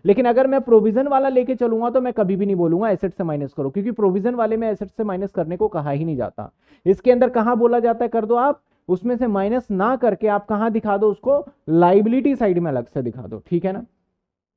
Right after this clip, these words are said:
तो आपको hopefully समझ में आया होगा कि provision for depreciation और सिंपल दोनों है एक ही चीज, बस उसको दिखाने का स्टाइल अलग-अलग है, इसलिए इसका नाम अलग पड़ गया। समझ में आई बात आपको?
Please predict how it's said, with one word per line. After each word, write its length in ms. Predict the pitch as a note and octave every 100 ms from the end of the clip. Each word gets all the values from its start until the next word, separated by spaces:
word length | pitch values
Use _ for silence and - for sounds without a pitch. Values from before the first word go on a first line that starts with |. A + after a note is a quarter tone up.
| _ _
तो 160 | E3 G#3+
आपको 300 | A3 A3 C4
hopefully 440 | G#3+ G#3+ B3+ C4 A#3
समझ 260 | G#3+ A#3
में 100 | C4
आया 160 | A3+ F#3+
होगा 300 | E3+ G3 A#3+ - _ _ -
कि 140 | B3 - -
provision 480 | F#3+ F3+ F#3+ G#3+ C#4
for 140 | C4 B3
depreciation 640 | A3+ G3+ G#3+ A3 G#3 B3
और 80 | A#3+
सिंपल 460 | - G3+ F#3+ D#3 B2
दोनों 340 | E3+ G3+ A#3
है 240 | D3+ F3 B3+
एक 200 | B3 C4+
ही 80 |
चीज, 240 | A#3+ G#3+ A3 _ _ -
बस 300 | D#3 B3 - - _ _ -
उसको 260 | G3+ - A#3
दिखाने 520 | E3+ F3 F#3 G#3 B3+
का 160 | C4
स्टाइल 520 | A3+ - - G#3+ B3+ A3
अलग-अलग 480 | F3 E3 D#3 C3+
है, 180 | D#3+ G#3+ - -
इसलिए 280 | F3+ - A3
इसका 220 | G#3 - G3+
नाम 320 | E3 F3 F#3 D#3
अलग 180 | C3+ A2+
पड़ 120 | G#2+ G2
गया। 200 | F2+ C#2
समझ 240 | E3 F3+
में 80 | F#3+
आई 80 | F#3+
बात 200 | F3+ F3
आपको? 300 | E3 -